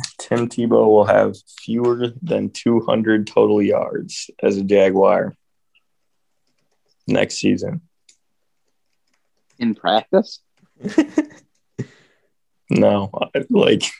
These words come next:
Speaker 1: he'll have fewer than two hundred total yards playing.
Speaker 2: How is he gonna get to two hundred?
Speaker 3: Yeah. <laughs> That's a one
Speaker 1: Isn't he
Speaker 3: for me.
Speaker 1: signed?
Speaker 2: That, that, that'd be a one.
Speaker 3: He is signed to a non-guaranteed deal.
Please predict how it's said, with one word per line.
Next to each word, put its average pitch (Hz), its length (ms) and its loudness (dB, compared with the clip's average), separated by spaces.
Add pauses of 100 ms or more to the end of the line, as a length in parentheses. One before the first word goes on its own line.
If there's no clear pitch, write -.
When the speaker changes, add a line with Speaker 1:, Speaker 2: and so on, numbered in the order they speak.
(260)
Speaker 1:
he'll 175 200 4
have 104 200 -2
fewer 104 320 4
than 104 140 0
two 104 180 -2
hundred 101 420 -2
total 101 300 2
yards 101 400 -2
playing. 104 460 -6 (680)
Speaker 2:
How 127 180 2
is 139 60 4
he 135 100 4
gonna 131 200 2
get 131 140 2
to 120 100 -4
two 127 200 0
hundred? 127 420 -4 (340)
Speaker 3:
Yeah. - 340 -2
<laughs> - 1120 -2
That's 104 220 -8
a 95 40 0
one 95 220 2
Speaker 1:
Isn't 131 220 2
he 135 80 0
Speaker 3:
for 117 80 -4
me. 117 40 -8
Speaker 1:
signed? 123 460 2 (120)
Speaker 2:
That, 135 200 -2
that, 143 340 2 (100)
that'd 120 180 0
be 127 80 0
a 123 60 0
one. 101 280 -6 (1400)
Speaker 3:
He 110 200 -8
is 104 140 -4
signed 110 360 -2
to 107 120 -4
a - 20 0
non-guaranteed 104 1080 -2
deal. 95 480 -4